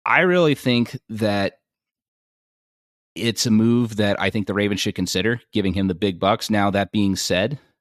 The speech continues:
how much is too much? I'm not sure because he's gonna get a huge contract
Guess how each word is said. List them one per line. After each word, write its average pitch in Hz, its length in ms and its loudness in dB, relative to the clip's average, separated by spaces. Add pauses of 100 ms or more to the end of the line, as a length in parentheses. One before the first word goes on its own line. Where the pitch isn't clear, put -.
(1040)
how 120 240 0
much 117 320 2
is 110 120 -4
too - 140 -2
much? 90 360 -2
I'm 101 140 2
not 98 180 0
sure 92 240 0
because 95 260 -4
he's 131 220 0
gonna 110 200 0
get 98 340 -2
a 98 40 -4
huge 107 400 -4
contract 90 640 -4